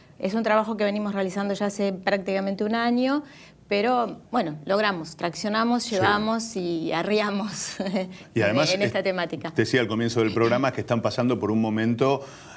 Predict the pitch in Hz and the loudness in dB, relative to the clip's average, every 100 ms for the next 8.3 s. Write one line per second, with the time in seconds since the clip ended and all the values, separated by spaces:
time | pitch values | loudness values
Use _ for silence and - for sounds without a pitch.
0 | - 98 90 87 104 104 101 92 87 85 | -2 0 0 0 -2 0 0 0 -2 -2
1 | 95 - 117 160 160 117 104 92 92 - | -4 -2 0 2 2 0 -2 -2 0 0
2 | 104 90 92 87 98 107 101 95 107 107 | 0 0 -2 0 0 0 -4 -2 0 2
3 | 101 95 92 98 95 98 95 92 95 95 | 0 -4 -4 -2 0 0 0 -2 0 -2
4 | 92 95 95 95 92 101 95 120 110 123 | -2 -4 -4 -4 -4 -2 0 2 2 2
5 | 123 185 170 - 208 120 107 156 165 175 | -4 -6 -2 2 2 4 4 2 2 2
6 | 151 - 175 160 127 135 196 170 120 - | 2 2 2 2 0 0 0 0 0 0
7 | 196 190 165 - 147 160 123 104 104 - | 0 2 0 0 0 0 -2 -2 0 0
8 | 101 80 | 0 0